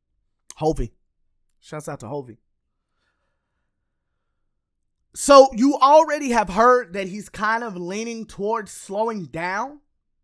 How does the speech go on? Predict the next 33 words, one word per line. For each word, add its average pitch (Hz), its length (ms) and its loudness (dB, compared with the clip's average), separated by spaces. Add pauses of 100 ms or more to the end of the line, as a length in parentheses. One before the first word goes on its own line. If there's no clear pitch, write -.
(300)
So 208 320 -2
I'm 180 360 -2
not 196 280 -2
sure 240 640 -6 (1300)
that 196 640 -8 (1160)
he 240 220 -8
will. 220 540 -8
Oh, 277 140 8
why 247 180 4
am 277 100 0
I 226 60 -2
talking 220 240 -2
about 156 180 -8
this? 143 140 -18
I 170 60 -6
haven't 214 200 -6
even 160 140 -16
told 190 260 -14
y'all 139 160 -12
why 151 120 -6
I'm 143 120 -8
talking 175 240 -6
about 139 160 -10
this. 120 160 -18 (220)
I 285 160 4
am 277 100 -2
talking 403 300 4
about 247 260 0
this 214 160 -6
because 202 240 -8
Rockstar 285 480 0
J 208 220 -8
T 214 400 -14